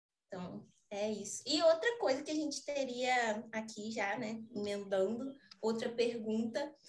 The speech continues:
é de quais seriam os seus maiores desafios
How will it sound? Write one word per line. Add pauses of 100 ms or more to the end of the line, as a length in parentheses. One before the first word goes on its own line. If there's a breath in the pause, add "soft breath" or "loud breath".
(240 soft breath)
é
de
quais
seriam
os
seus
maiores
desafios